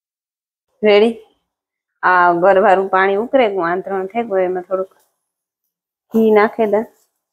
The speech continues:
હે વો ઉનાળો આવે ગયો ને, તે થોડુંક ઘી નાખીએ, નકર તો માયાની કફની તકલીફ રહે ને, એટલે ઘી વાળું તો ઓછું જ ખવડાવીએ.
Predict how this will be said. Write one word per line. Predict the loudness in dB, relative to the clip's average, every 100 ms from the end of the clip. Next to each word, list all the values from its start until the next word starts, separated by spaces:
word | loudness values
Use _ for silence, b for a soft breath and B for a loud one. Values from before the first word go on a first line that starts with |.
| _ _ _ _ _ 0
હે | 2
વો | 4 4 4
ઉનાળો | 4 2 4
આવે | 4 4 2
ગયો | 4
ને, | 2 2
તે | -2
થોડુંક | -6 -8 -8
ઘી | -6 -2
નાખીએ, | 0 0 -2 -2
નકર | -2 -2
તો | -2 -2
માયાની | 0 2 2 0
કફની | 0 0 -2 -4 -2
તકલીફ | -2 0 -4
રહે | 0 0
ને, | 2
એટલે | -2 -6 -8
ઘી | -6 -2
વાળું | 2 4 2
તો | 2
ઓછું | 0 0 -6
જ | -10
ખવડાવીએ. | -4 0 0 0 -6